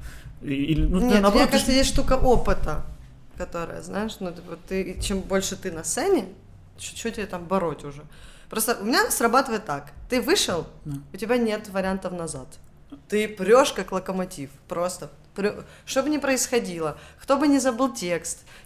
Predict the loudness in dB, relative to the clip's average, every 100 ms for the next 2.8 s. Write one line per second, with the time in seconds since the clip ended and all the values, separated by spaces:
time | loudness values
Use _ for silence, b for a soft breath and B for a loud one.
0 | -6 0 6 8 8 6 4 6 8 6
1 | 4 4 6 6 6 6 6 6 6 6
2 | 6 4 4 8 8 10 8